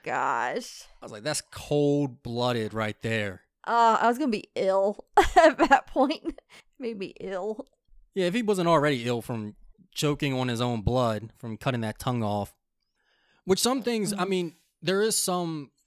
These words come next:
Speaker 2: good writing in here in that there is foreshadow, there are things that come back to each other. Uh, if you look up this movie, there is some symbolism there. I mean, just him cutting off his tongue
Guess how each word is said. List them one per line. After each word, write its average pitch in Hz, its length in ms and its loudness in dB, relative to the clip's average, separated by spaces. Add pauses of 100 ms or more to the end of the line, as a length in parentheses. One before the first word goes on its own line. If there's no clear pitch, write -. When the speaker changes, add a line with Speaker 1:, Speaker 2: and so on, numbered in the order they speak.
Speaker 2:
good 156 220 -2
writing 135 340 0
in 127 100 -6
here 127 300 -4
in 117 160 -8
that 117 360 -6 (320)
there 127 200 -2
is 131 260 0
foreshadow, 135 800 0
there 117 140 -6
are 117 120 -2
things 123 220 -6
that 117 120 -6
come 117 180 -4
back 117 220 0
to 123 120 -2
each 117 180 -4
other. 113 320 -2 (400)
Uh, 110 60 -8
if 107 140 -8
you 123 60 -6
look 127 160 -2
up 127 100 -4
this 123 140 -8
movie, 120 200 -2
there 113 180 0
is 113 120 -2
some 117 220 -4
symbolism 113 760 -6 (140)
there. 113 520 -2 (360)
I 117 100 -12
mean, 113 160 -4
just 135 200 -2
him 147 120 0
cutting 135 240 -2
off 120 120 -2
his 110 160 -8
tongue 113 500 -6